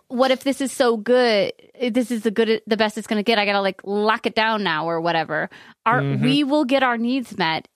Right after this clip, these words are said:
Speaker 1: in healthy or unhealthy ways. And your need here, is it to feel secure or accomplished or,
Speaker 2: Mm.
Speaker 1: or, um, or, like, this love isn't gonna go away like it has in the past,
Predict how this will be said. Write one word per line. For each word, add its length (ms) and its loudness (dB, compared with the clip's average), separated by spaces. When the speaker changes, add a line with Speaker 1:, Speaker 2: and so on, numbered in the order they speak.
Speaker 1:
in 180 0
healthy 560 -2
or 340 2
unhealthy 560 -2
ways. 480 0
And 160 -2
your 280 2
need 320 0
here, 600 -2
is 160 2
it 160 0
to 120 -4
feel 680 0
secure 680 -2
or 280 -2
accomplished 880 -6
or, 540 0
Speaker 2:
Mm. 480 -2
Speaker 1:
or, 560 2
um, 640 -4
or, 140 0
like, 200 0
this 200 -4
love 200 0
isn't 260 0
gonna 220 0
go 180 2
away 380 2
like 220 0
it 140 -6
has 640 0
in 220 -4
the 100 -6
past, 720 -6